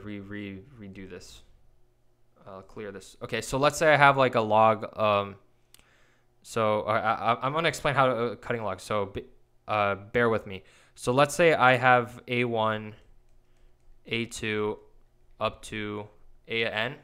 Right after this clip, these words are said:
So these are lengths of log, right? These are the lengths of logs.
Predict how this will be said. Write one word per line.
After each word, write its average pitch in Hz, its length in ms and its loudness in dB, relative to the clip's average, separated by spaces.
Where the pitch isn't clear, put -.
So - 120 -12
these 127 220 -6
are 120 200 0
lengths 107 360 -8
of 107 60 -8
log, 98 320 -4
right? 107 360 -6
These 117 180 -8
are 117 140 0
the 110 140 -4
lengths 107 560 -8
of 101 260 0
logs. 95 520 -2